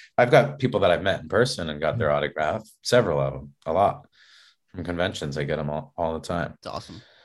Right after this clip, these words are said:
Speaker 1: Um, but I would, if I would honestly, I'd take a picture with someone first.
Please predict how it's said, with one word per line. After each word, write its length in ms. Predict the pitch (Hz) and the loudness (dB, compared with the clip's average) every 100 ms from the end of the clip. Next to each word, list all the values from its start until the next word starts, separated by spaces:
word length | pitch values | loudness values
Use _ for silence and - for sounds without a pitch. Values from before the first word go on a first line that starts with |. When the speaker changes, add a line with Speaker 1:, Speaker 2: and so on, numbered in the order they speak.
| _ _ | _ _
Speaker 1:
Um, 240 | 98 95 92 | 4 4 4
but 140 | 107 | 6
I 100 | 113 | 8
would, 300 | 110 107 - | 6 2 -2
if 220 | - 107 - _ | -2 -2 -4 _
I 140 | 107 107 | 0 2
would 160 | 107 | 2
honestly, 600 | 104 101 98 101 95 90 87 | 2 0 -2 -4 -2 -4 0
I'd 180 | 113 | 0
take 220 | 107 117 82 | 2 0 0
a 40 | |
picture 380 | 87 90 - 92 | -2 -4 -2 -2
with 160 | 90 | -2
someone 380 | - 95 92 92 | -4 -4 -4 -6
first. 560 | 80 76 98 - - | -4 -4 -4 -8 -10